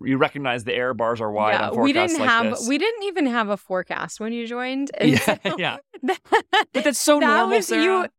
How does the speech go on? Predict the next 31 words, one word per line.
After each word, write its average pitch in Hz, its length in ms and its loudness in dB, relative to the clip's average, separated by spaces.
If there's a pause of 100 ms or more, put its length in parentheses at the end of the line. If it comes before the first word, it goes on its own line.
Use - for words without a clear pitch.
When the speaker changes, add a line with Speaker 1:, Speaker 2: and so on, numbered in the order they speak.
(360)
Speaker 1:
It's 247 160 -2
so 285 160 4
Speaker 2:
you 320 80 4
Speaker 1:
normal. 339 180 4
Speaker 2:
were 359 200 2
like, - 40 -2
"Hey, 440 380 4
we 349 140 2
should 466 260 -2
start, 480 300 -2
we 339 100 -4
should 415 200 -8
build 415 220 -6
a 403 60 -12
cohort 302 580 -4
forecast 214 680 -4
and, 208 140 -8
like, 208 180 -10
so 240 100 -6
that 233 100 -8
we 240 100 -10
can 233 140 -8
forecast 233 440 -8
returning 220 340 -10
customer 220 400 -10
revenue 202 340 -6
better." 165 300 -4
And 165 140 -6
I 170 80 -8
was 175 120 -10
like, 180 220 -6